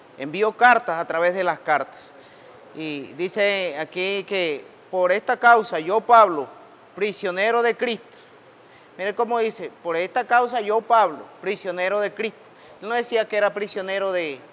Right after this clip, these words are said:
de Roma, sino que prisionero de Cristo. Eh, y sigue diciendo, eh, Jesús, por vosotros los gentiles, si es que habéis oído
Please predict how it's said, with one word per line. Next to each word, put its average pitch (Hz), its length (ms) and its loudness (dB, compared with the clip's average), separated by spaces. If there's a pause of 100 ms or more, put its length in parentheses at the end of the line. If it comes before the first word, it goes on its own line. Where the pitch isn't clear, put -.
(160)
de 156 120 -8
Roma, 196 380 0 (580)
sino 185 280 -6
que 202 260 -4 (140)
prisionero 226 800 0
de 190 140 0
Cristo. 180 320 -6 (1000)
Eh, 170 400 -4 (100)
y 175 300 -8
sigue 202 280 -4
diciendo, 196 580 -6 (520)
eh, 165 320 -4
Jesús, 214 300 -8 (180)
por 202 140 0
vosotros 190 500 -2
los 226 140 2
gentiles, 226 500 -8 (360)
si - 200 -2
es 214 120 2
que 240 140 0
habéis 220 380 4
oído 226 480 -4